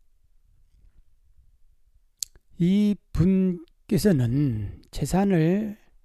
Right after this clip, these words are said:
가지고 평생을 이제 무에서 시작해가지고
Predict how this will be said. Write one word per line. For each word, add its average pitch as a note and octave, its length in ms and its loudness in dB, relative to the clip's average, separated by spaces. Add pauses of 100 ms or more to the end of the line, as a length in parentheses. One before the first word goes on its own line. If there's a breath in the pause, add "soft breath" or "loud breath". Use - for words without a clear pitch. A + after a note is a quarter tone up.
(280)
가지고 D3+ 640 -4
평생을 G3 840 -2
이제 D#3 140 -10
무에서 E3 480 -2
시작해가지고 D#3 1120 -6